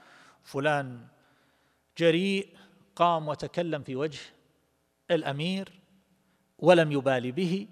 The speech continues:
وما إلى ذلك. سعد أمامه ويقوم ويقول مثل هذا الكلام. ولاحظوا أن سعد رضي الله عنه ما دعا عليه مباشرة، قال: "اللهم عليك به" أو كذا، قال: "إن كان"، إن كان، نعم،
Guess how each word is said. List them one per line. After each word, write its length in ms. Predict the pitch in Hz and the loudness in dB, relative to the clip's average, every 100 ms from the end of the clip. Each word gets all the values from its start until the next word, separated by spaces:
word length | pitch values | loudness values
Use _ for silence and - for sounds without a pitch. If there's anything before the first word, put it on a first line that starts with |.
| - _ _ | -20 _ _
وما 220 | 170 175 | -2 0
إلى 200 | 170 147 | 0 2
ذلك. 540 | 135 135 110 104 - - _ _ _ _ _ _ | 2 2 -2 -6 -18 -20 _ _ _ _ _ _
سعد 340 | - 180 147 | -4 -4 -4
أمامه 420 | 147 156 190 117 - _ _ _ _ _ _ _ _ _ _ _ | -6 -6 -6 -8 -16 _ _ _ _ _ _ _ _ _ _ _
ويقوم 440 | - 143 135 185 185 | -4 -2 -2 -2 -2
ويقول 340 | 139 127 185 | -2 -4 -4
مثل 240 | 165 165 131 | -4 -4 -4
هذا 160 | 120 | -6
الكلام. 440 | 113 - 113 170 285 _ _ _ _ _ _ _ _ _ _ _ | -8 -12 -12 -14 -18 _ _ _ _ _ _ _ _ _ _ _
ولاحظوا 540 | 143 196 165 165 151 | 0 0 0 -2 -2
أن 160 | 147 143 | -4 -6
سعد 340 | - 170 139 | 0 0 0
رضي 200 | 139 135 | -2 -4
الله 180 | 131 131 | -2 -2
عنه 160 | 151 147 | -4 -2
ما 120 | 214 | 0
دعا 240 | 220 170 139 | 2 2 2
عليه 280 | 135 139 123 | 0 0 0
مباشرة، 440 | 127 135 - 113 | 0 -2 -2 -8
قال: 220 | 110 131 | -4 -2
"اللهم 420 | 123 123 120 123 | 0 -2 -2 -4
عليك 340 | 120 120 120 127 | -6 -6 -6 -6
به" 340 | 117 113 123 120 | -10 -10 -12 -12
أو 200 | 110 - | -14 -10
كذا، 340 | 131 117 117 - _ _ | -8 -8 -10 -14 _ _
قال: 180 | - 139 - 196 | -8 -8 -6 -4
"إن 180 | 208 | -2
كان"، 400 | 190 - 117 104 - _ _ | -2 -2 -4 -4 -14 _ _
إن 140 | 214 202 | -2 -2
كان، 340 | - 85 87 _ _ _ _ _ _ _ - - | -6 -16 -18 _ _ _ _ _ _ _ -20 -10
نعم، 280 | 143 123 151 | -6 -4 -6